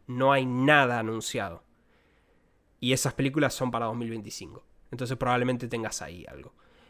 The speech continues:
Lo que sí es, o sea, atado a esto, el rumor igual sostiene que, porque claramente el profesor Charles Xavier está en Doctor Strange y Deadpool va a volver, está confirmado que van a hacer Deadpool tres.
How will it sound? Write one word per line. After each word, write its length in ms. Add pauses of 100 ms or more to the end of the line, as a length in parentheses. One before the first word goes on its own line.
(140)
Lo 240
que 200
sí 460
es, 500 (120)
o 80
sea, 380 (340)
atado 480
a 80
esto, 480 (1200)
el 140
rumor 640
igual 300
sostiene 540
que, 240
porque 280
claramente 600
el 80
profesor 420
Charles 280
Xavier 440
está 320
en 600
Doctor 320
Strange 440 (920)
y 160
Deadpool 640
va 200
a 40
volver, 400 (500)
está 200
confirmado 540
que 80
van 140
a 40
hacer 220
Deadpool 360
tres. 300